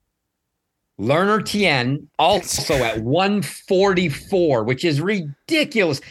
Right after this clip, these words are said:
Speaker 1: He was sixteen at the time, by the way, right? I, I believe. I, he was sixteen when he won the Zoo. I'm not sure if he was sixteen or seventeen when he got to play the Open. Uh, Goyacek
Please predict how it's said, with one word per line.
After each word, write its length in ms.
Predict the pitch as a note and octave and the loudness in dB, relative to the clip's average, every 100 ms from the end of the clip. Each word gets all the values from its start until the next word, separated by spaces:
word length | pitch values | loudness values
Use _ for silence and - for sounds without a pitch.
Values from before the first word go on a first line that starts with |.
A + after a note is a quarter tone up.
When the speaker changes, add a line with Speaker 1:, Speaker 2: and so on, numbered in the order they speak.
| - | -2
Speaker 1:
He 120 | C#4+ | 2
was 240 | D4+ C4+ - | 2 2 0
sixteen 640 | A#3+ - - F3+ A#3 G#3+ | -2 -4 -6 -2 0 0
at 140 | B2+ | -2
the 100 | A2+ | -4
time, 380 | - B2 F#2 D2+ | -4 -4 -4 -6
by 140 | F2+ E2+ | -6 -6
the 120 | E2+ | -4
way, 180 | F#2 F2+ | -4 -2
right? 320 | G#2+ - A#2+ | -2 -2 -2
I, 100 | D3 | -2
I 40 | |
believe. 460 | C3 D#3 G#3 D#3+ - - | 0 0 2 0 -4 -2
I, 100 | F3+ | 0
he 140 | F3+ A3 | 2 0
was 180 | D#3+ | 0
sixteen 460 | - D4+ - B3 A3+ | -2 -4 -2 -2 0
when 80 | G3 | 0
he 60 | |
won 240 | D#3+ E3+ D3+ | 0 0 0
the 80 | A2+ | -2
Zoo. 460 | A2+ E3+ E3 D#3 - - | 2 2 2 0 -6 -6
I'm 160 | D3+ | -2
not 280 | F3 E3+ E3+ | -2 -2 -4
sure 160 | - E3 | -2 -2
if 80 | D3+ | 0
he 60 | |
was 220 | D3 B2+ | -2 -2
sixteen 400 | - D3 - D#3 | -4 -4 -2 -2
or 60 | B2+ | -2
seventeen 540 | - D3 C3 B2+ C3+ | 0 -2 -2 -2 -2
when 100 | A#2+ | -2
he 60 | A2 | -2
got 180 | A#2 - | -4 -4
to 60 | |
play 220 | G2 B2 G#2 | -6 -6 -4
the 180 | G#2+ | -2
Open. 380 | A2+ A2 F2+ E2+ - - - - | -2 -2 -8 -12 -16 -20 -20 -8
Uh, 320 | B2+ A2+ G2+ - _ _ _ _ | -2 0 0 -4 _ _ _ _
Goyacek 760 | E3 D3 D#3 F#3 - G3 D#3+ | 2 4 4 0 0 0 0